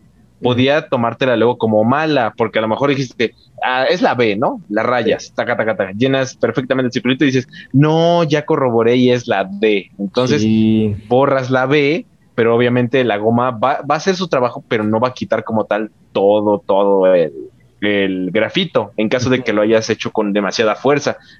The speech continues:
Speaker 1: porque si lo haces con <laughs> mucha fuerza, ya no se va a quitar, se va a quitar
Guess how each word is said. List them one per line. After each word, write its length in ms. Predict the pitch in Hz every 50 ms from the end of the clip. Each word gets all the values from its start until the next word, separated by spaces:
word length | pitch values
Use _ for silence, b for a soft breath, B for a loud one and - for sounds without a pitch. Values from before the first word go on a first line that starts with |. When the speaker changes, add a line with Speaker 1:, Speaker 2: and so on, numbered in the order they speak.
| B -
Speaker 1:
porque 220 | 120 113 101 -
si 80 | - 110
lo 60 | 107 123
haces 140 | 156 202 214
con 140 | 202 170 151
<laughs> 0 |
mucha 220 | 170 202 170 202 151
fuerza, 460 | 127 147 143 135 127 127 147 175 - B B B B B
ya 100 | 120 117
no 120 | 135 139
se 120 | 123 131 131
va 100 | 113 104
a 40 |
quitar, 480 | - - 101 87 107 113 139 156 - 127 - _ _ _ -
se 140 | - 120 -
va 80 | 135
a 40 | 131
quitar 480 | 131 175 156 - 160 165 175 185 -